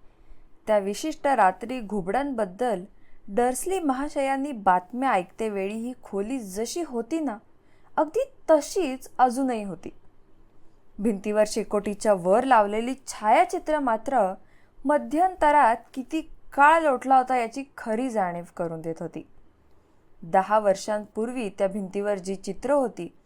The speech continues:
त्यात एक बाळसेदार लठ्ठ पोर एखाद्या गुलाबी चेंडूवर अनेक रंगी टोप्या चढवल्यासारखा दिसत होता.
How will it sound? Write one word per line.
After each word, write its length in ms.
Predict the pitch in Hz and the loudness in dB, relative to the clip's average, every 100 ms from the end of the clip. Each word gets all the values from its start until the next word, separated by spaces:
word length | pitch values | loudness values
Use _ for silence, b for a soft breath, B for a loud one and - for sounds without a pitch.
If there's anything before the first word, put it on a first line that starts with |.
| _ _ _ - | _ _ _ -6
त्यात 180 | 320 349 | -4 -2
एक 200 | 285 208 | -6 4
बाळसेदार 800 | 208 190 196 311 269 214 202 185 | 6 6 2 -6 2 4 4 0
लठ्ठ 480 | 196 285 320 - 311 | -4 -4 -4 -4 -2
पोर 380 | 311 196 180 - b b b - | -2 -2 -2 -6 b b b -10
एखाद्या 400 | 214 - 277 285 233 | -8 -4 0 0 0
गुलाबी 420 | 208 226 240 254 330 | -4 2 4 4 -2
चेंडूवर 720 | - 220 208 214 285 208 175 - - - - | -2 -2 -2 -4 0 2 0 -6 -20 -20 -6
अनेक 420 | - 254 311 349 320 | 0 0 0 0 0
रंगी 280 | 269 254 | 0 -2
टोप्या 540 | 277 - 220 - 233 254 | -6 -4 -4 -4 0 0
चढवल्यासारखा 1080 | 254 214 196 254 277 254 208 185 - 190 170 | 2 0 2 2 0 0 -2 -2 -8 -4 -4
दिसत 380 | 190 214 185 | -4 -6 -6
होता. 220 | 185 175 | -6 -4